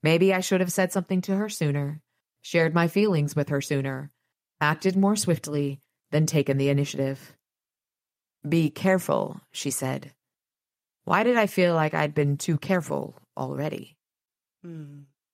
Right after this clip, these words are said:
Speaker 1: It's an interesting conversation there, though, for sure.
Speaker 2: Oh, def. Def, def, def.
Speaker 1: But I do think she'd kill him. <laughs>
Speaker 2: Yeah. I have thoughts on that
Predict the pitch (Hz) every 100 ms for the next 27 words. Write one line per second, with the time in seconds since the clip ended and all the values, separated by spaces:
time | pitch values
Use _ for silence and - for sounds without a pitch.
0 | _ _ _ _ _ _ _ _ _ _
1 | _ _ _ - 403 453 523 453 285 214
2 | 170 180 190 127 113 95 87 - 156 -
3 | 160 69 190 - _ _ _ _ _ _
4 | _ _ _ - 190 180 240 156 - _
5 | _ _ - 165 - 202 147 208 147 -
6 | _ _ _ _ _ _ - 233 247 262
7 | 240 - 143 170 131 110 - _ - -
8 | 214 226 - - 202 - - _ _ _
9 | _ _ _ - 311 285 247 - _ _
10 | _ _ _ _ _ 294 294 - 208 196
11 | 185 175 170